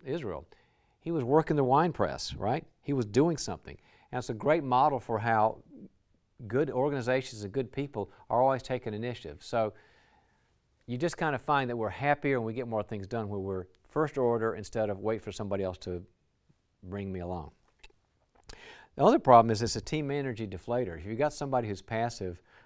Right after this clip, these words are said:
um, everybody's gonna feel like the energy's sucked out, and they're gonna feel either resentful or they're checked out, or they'll kinda look at you and go,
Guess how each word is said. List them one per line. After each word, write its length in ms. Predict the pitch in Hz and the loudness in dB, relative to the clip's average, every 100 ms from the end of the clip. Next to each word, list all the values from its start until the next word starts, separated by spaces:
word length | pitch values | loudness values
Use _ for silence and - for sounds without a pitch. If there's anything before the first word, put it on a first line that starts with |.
| - | -6
um, 420 | 107 101 98 101 - _ _ _ _ - | 4 6 6 2 -8 _ _ _ _ -4
everybody's 540 | 135 143 117 110 98 | 0 0 2 2 0
gonna 240 | 98 101 95 | -4 -8 -8
feel 340 | 117 107 101 | -4 -2 -2
like 300 | 98 98 78 | -2 -6 -8
the 80 | 95 | -12
energy's 420 | 110 110 101 90 | -8 -8 -8 -12
sucked 340 | - 107 - | -6 -6 -4
out, 220 | 101 98 98 | -2 -2 -2
and 100 | 98 | -8
they're 100 | 101 | -8
gonna 180 | 98 | -10
feel 320 | 90 104 95 113 | -8 -8 -6 -6
either 220 | 120 98 | -6 -6
resentful 540 | 92 101 120 - 117 | -8 -6 -8 -8 -6
or 160 | 107 87 | -6 -6
they're 100 | 92 | -10
checked 340 | - 113 95 | -6 -6 -2
out, 200 | 110 107 | 0 0
or 60 | 98 | 0
they'll 120 | 127 | -4
kinda 240 | - 131 120 | -4 -4 -4
look 180 | 107 | -4
at 80 | 107 | -6
you 160 | 110 117 | -4 -4
and 80 | 104 | -4
go, 160 | 98 | -4